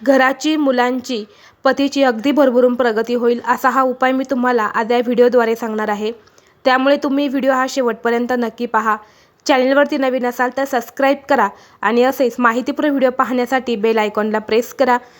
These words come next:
म्हणजे जेव्हा कधी मी नवीन व्हिडिओ अपलोड करेल त्याचं नोटिफिकेशन सर्वात अगोदर तुम्हाला भेटेल आणि तुम्ही एक पण व्हिडिओ मिस करणार नाही. तर पहा, हा जो उपाय आहे ना, हा उपाय तुम्हाला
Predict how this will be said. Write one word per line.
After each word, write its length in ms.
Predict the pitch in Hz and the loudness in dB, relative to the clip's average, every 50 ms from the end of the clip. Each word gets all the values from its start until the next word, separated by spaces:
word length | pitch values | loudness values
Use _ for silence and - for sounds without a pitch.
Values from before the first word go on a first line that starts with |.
| - _ _ - | -20 _ _ -2
म्हणजे 320 | 262 269 277 262 277 285 | 2 2 4 6 4 4
जेव्हा 280 | 254 269 269 240 247 269 | 4 4 2 2 0 -2
कधी 240 | 269 - 285 - 277 | 0 0 -2 -2 0
मी 140 | 262 269 | -2 0
नवीन 280 | 262 254 254 247 294 285 | 0 0 0 -2 -2 -2
व्हिडिओ 200 | 285 277 277 277 | 0 0 0 0
अपलोड 280 | 262 262 262 254 254 254 | 0 0 2 2 2 2
करेल 320 | 254 254 247 262 262 - | 2 0 0 0 0 -2
त्याचं 260 | 262 247 240 302 302 | -4 -2 0 0 0
नोटिफिकेशन 640 | 277 254 240 240 247 240 262 247 254 254 - 269 254 | 2 0 -2 -2 -4 -8 -6 -4 -4 -4 -2 -2 -2
सर्वात 400 | 254 - 269 233 226 226 269 294 | -2 -2 -2 0 2 2 2 2
अगोदर 320 | 302 285 262 277 269 269 254 | 2 0 2 0 0 0 0
तुम्हाला 380 | 262 269 247 240 240 233 240 | -2 -2 -2 0 -2 -2 -2
भेटेल 320 | 233 240 247 247 226 208 196 202 - _ _ _ _ _ - | -2 -2 -2 -2 -4 -6 -6 -8 -12 _ _ _ _ _ -4
आणि 200 | 233 233 247 269 269 | 0 0 0 2 2
तुम्ही 240 | 277 254 262 262 254 | 0 0 2 2 2
एक 140 | 247 254 - | 2 0 0
पण 140 | 269 269 | -2 -2
व्हिडिओ 360 | 262 247 269 226 240 226 220 226 | -2 -2 -2 0 0 0 0 -2
मिस 280 | 226 220 220 214 - | -2 -4 -6 -6 -6
करणार 380 | - - 220 202 196 208 202 196 | -4 -4 -4 -2 -2 -2 -2 -2
नाही. 340 | 202 208 196 196 214 190 - _ _ _ _ _ _ _ _ _ _ _ _ - | -4 -6 -6 -6 -8 -10 -12 _ _ _ _ _ _ _ _ _ _ _ _ 2
तर 140 | 277 277 294 | 2 2 2
पहा, 440 | 285 330 302 277 277 269 226 233 240 | 2 0 0 0 0 -2 -2 -4 -6
हा 200 | - - 269 262 | -4 -2 0 0
जो 220 | 254 247 294 302 294 - | 4 4 4 4 2 0
उपाय 320 | 285 277 - - 294 294 | -4 -4 0 0 2 2
आहे 260 | 285 285 269 247 285 | 2 0 0 0 -4
ना, 220 | 269 240 202 202 226 - _ | -4 -4 -4 -8 -10 -14 _
हा 160 | - - 247 | -8 -4 -2
उपाय 340 | 254 233 277 233 - 277 277 285 | -2 -2 -2 0 0 0 0 0
तुम्हाला 460 | 285 285 262 262 254 254 240 208 214 | 0 -2 -2 0 0 0 0 0 -2